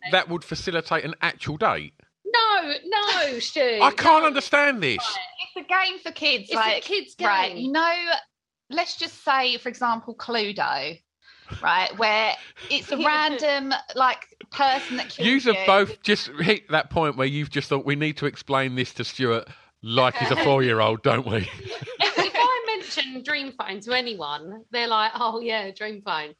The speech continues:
Speaker 1: Right.
Speaker 2: So this, I didn't expect you to not have heard of Dream
Speaker 1: Sorry,
Speaker 2: Phone.
Speaker 1: it's a, it's like a child's game then?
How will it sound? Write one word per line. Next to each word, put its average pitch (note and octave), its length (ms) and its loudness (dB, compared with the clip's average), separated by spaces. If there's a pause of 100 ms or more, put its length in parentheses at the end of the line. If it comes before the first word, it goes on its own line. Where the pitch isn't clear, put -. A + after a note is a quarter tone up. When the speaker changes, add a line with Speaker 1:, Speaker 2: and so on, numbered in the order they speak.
(160)
Speaker 1:
Right. G#3+ 320 0
Speaker 2:
So G#3 40 -14
this, A#3 160 -8 (200)
I A3+ 60 -4
didn't C4+ 220 -8
expect B3 400 -8
you A3+ 100 -8
to - 120 -14
not A3+ 320 -4
have F3+ 120 -10
heard D#3 240 -6
of D#3 80 -14
Dream D#3+ 140 -4
Speaker 1:
Sorry, C4+ 300 4
Speaker 2:
Phone. A3 100 -2
Speaker 1:
it's G#3+ 180 -2
a, G#3 140 -2
it's G3 140 -6
like A3+ 160 -2
a A3+ 40 -4
child's F#3 600 0
game F2 320 -2
then? C2+ 320 -4